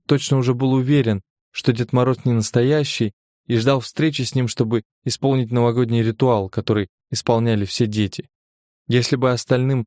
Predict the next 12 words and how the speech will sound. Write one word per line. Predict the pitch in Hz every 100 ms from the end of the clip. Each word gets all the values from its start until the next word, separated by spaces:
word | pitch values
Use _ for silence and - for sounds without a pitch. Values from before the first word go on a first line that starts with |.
| _ _
резко | - 123 139 - 117
разонравились | 104 110 113 127 117 104 -
новогодние | 113 110 120 110 110
праздники, | 131 147 120 107 - 95 _ _ -
Петров-младший | 120 - 127 - 127 131 120 - -
последовал | 120 - 131 113
бы | 104 104
примеру | 117 117 127 110
всех | - 113 -
остальных. | - 107 98 95 _ _ _ _ _ _ _ _ _ _
А | - 113
тогда, | 120 120 147